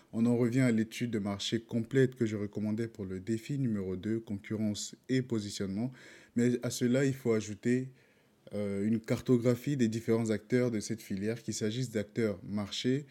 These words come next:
ou d'acteurs hors marché, à savoir les institutions et les O N G. Il serait également intéressant de rajouter une veille réputationnelle,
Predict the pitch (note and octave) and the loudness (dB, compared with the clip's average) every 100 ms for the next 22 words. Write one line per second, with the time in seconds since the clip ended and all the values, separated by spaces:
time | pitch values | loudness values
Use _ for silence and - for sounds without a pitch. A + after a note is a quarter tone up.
0 | - _ - C#3 D#3 A2+ G#2+ - B2 A2+ | -18 _ -4 -2 -2 -2 -4 -2 0 0
1 | A2 A#2+ A2+ G2+ - - B2 A#2+ - G2+ | 0 -4 -2 -4 -4 0 2 2 -2 -4
2 | G2+ A2 A2+ G2 G2 G#2+ - F#2 F2+ - | -2 -2 -2 -4 -4 -6 -6 -8 -10 -8
3 | A2+ A#2 A#2+ G#2+ F#2+ F#2+ G2+ F#2+ F2+ - | -4 -2 -2 -2 -2 -2 -4 -4 -6 -10
4 | - - - - - _ A2+ - A#2+ A#2 | -14 -20 -20 -20 -20 _ -4 2 4 6
5 | A2+ A2 B2+ A2+ G#2+ G2+ F#2+ B2+ B2 G#2 | 4 4 4 4 0 -2 -2 -2 0 -2
6 | G2 G2 G2+ B2+ B2 G#2 G2 A2+ A2+ G#2+ | -2 -6 -4 0 2 2 -2 -2 -2 -2
7 | A#2 - A2+ A2+ A2 G#2+ G2+ A2+ C3 | -6 -6 -2 -2 -2 -2 0 0 0